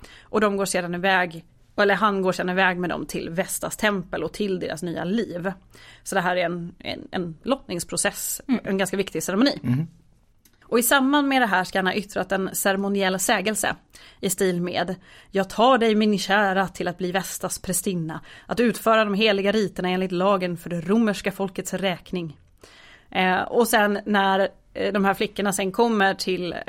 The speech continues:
Speaker 1: templet, då svär de en, ja, den heliga eden. Och de svär då att tjäna Vesta i trettio år och att utföra gudinnans riter in, för det romerska folkets räkning, samt att förbli moraliskt ren. Och det är alltså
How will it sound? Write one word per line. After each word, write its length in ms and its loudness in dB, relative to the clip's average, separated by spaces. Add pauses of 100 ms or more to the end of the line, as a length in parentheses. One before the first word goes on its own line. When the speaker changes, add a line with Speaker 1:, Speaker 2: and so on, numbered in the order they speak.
(140)
Speaker 1:
templet, 600 0 (460)
då 260 4
svär 260 2
de 220 0
en, 440 -4
ja, 220 0
den 100 0
heliga 280 2
eden. 480 2 (300)
Och 220 -2
de 160 2
svär 260 2
då 80 -2
att 140 -2
tjäna 380 0
Vesta 380 -4
i 100 -6
trettio 460 -4
år 320 2
och 120 -2
att 120 -4
utföra 460 0
gudinnans 600 -4
riter 460 -4
in, 280 -2
för 260 2
det 220 0 (300)
romerska 340 -2
folkets 340 -6
räkning, 520 -4 (460)
samt 380 2
att 120 -4
förbli 300 -4
moraliskt 500 -4
ren. 480 -2 (500)
Och 100 -2
det 240 2
är 60 2
alltså 280 -4